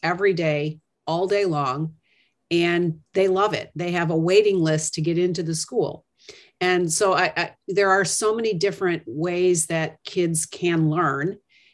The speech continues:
and we haven't really been permitted to think more broadly about that, just because our,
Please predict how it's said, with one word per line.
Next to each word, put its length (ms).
and 260
we 100
haven't 400
really 260
been 320
permitted 640
to 100
think 300
more 200
broadly 460
about 340
that, 240
just 240
because 560
our, 380